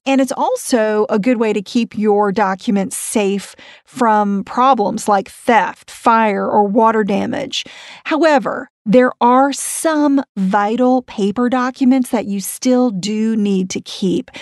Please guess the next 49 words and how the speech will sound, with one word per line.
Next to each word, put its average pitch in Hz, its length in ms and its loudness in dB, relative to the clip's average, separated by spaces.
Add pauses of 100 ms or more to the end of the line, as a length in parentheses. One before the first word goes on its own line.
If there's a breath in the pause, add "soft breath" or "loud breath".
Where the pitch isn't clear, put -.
(160 loud breath)
and - 80 0
I'm 262 100 4
gonna 277 140 2
cover 220 360 -2
those 190 280 0
in 185 80 0
a 180 60 0
moment. 190 480 0 (200)
So 339 140 0
once 415 240 0
you 330 100 2
understand 226 520 0
what 202 100 -2
you 214 140 0
do 254 440 2
really 214 340 0
need 214 200 0
to 240 140 -4
keep, 226 480 -2 (360 loud breath)
you 247 160 4
can 247 360 2
create 294 540 -4
a 254 180 2
very 226 340 0
small 208 680 2
place 208 580 -2
in 208 140 -2
your 196 160 -2
home, 190 420 -2
a 180 60 -4
drawer 220 760 0
or 202 460 -2
some 208 180 -4
type 202 300 -4
of 185 220 -8
portable 208 680 0 (140 soft breath)
storage 214 600 -2
box 196 500 -4
where 208 100 -2
you 208 220 -2
can 196 300 -2
keep - 300 -2
the 220 100 0
documents 190 540 -4
that 202 100 -4
you 202 100 -2
really 190 240 0
do 226 260 0
need, 202 360 -2